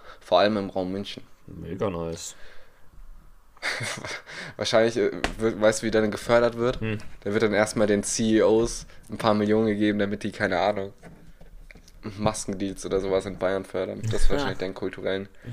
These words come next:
Speaker 1: soziales Engagement.
Speaker 2: Maskendeals.
Speaker 1: Oder die, oder die, die geben dann Zuschuss irgendwie auf, auf die, äh, Volksfestzelte oder so.
Speaker 2: <laughs> Ja, während der Corona-Zeit.
Speaker 1: Äh, ja,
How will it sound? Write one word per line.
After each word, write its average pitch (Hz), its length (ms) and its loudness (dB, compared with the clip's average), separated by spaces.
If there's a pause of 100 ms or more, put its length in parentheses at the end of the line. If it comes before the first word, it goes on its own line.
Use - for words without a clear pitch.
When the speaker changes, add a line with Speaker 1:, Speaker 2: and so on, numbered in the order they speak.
(260)
Speaker 1:
soziales 107 560 0
Engagement. 104 520 2
Speaker 2:
Maskendeals. 107 1160 -4 (480)
Speaker 1:
Oder 92 180 2
die, 95 160 0 (140)
oder 95 160 4
die, 101 180 0
die 98 240 -6
geben 107 240 0
dann 101 180 -2
Zuschuss - 480 -2
irgendwie 98 320 -2
auf, 92 340 0 (920)
auf - 160 2
die, 101 320 2
äh, 98 320 4
Volksfestzelte - 1000 4
oder 90 160 -2
so. 90 220 -2
Speaker 2:
<laughs> 101 60 -4 (1500)
Ja, 98 220 4
während 98 180 4
der 95 100 0
Corona-Zeit. 101 680 0 (140)
Speaker 1:
Äh, 104 200 4 (1160)
ja, 101 460 2